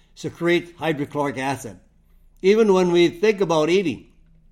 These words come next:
you know, sometimes when you're thinking about eating, how you salivate, you can all just already taste the juices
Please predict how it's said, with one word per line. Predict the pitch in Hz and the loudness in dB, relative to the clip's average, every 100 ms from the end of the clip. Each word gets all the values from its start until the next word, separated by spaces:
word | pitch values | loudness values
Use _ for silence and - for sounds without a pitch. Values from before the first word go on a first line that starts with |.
| _ _ _ _ _ _ _ _ _ _ _ _ _ _ _ _ _ | _ _ _ _ _ _ _ _ _ _ _ _ _ _ _ _ _
you | 135 | -6
know, | 139 | -4
sometimes | 147 160 151 151 143 | -4 -4 -4 -2 -4
when | 131 120 | -4 -6
you're | 117 | -8
thinking | 156 147 | -6 -6
about | 127 120 135 | -6 -4 -4
eating, | 147 160 139 - _ _ _ _ _ _ _ _ _ _ _ _ _ _ _ _ - | -4 -4 -8 -14 _ _ _ _ _ _ _ _ _ _ _ _ _ _ _ _ -12
how | 135 | -4
you | 143 139 | -2 -2
salivate, | 113 139 143 143 151 - _ _ _ _ _ _ _ _ _ _ _ _ _ _ _ - 104 | -4 -6 -4 -4 -6 -10 _ _ _ _ _ _ _ _ _ _ _ _ _ _ _ -20 -14
you | 156 139 | -10 -8
can | 123 | -6
all | 131 135 117 | -4 -6 -6
just | 143 120 - - | -10 -12 -14 -12
already | 131 143 127 | -8 -6 -8
taste | - 143 127 - _ | -6 -6 -6 -10 _
the | 139 | -10
juices | 120 143 - 123 98 | -6 -6 -6 -12 -12